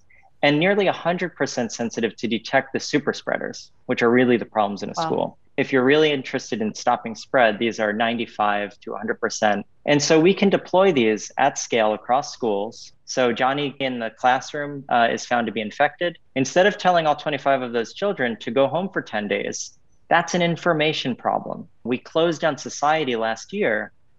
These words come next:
Speaker 1: purely because of an information problem. But with rapid tests, we actually have a tool that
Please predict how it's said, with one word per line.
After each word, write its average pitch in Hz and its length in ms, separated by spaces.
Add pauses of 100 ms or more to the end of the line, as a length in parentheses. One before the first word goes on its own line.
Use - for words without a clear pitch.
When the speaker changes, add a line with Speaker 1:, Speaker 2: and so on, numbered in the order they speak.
(120)
Speaker 1:
purely 160 560
because 131 460
of 120 80
an 117 80
information 113 640
problem. - 440 (140)
But 143 140
with 147 180
rapid 175 340
tests, - 520 (320)
we 143 120
actually 160 500
have 131 240
a 110 40
tool 202 460
that 113 240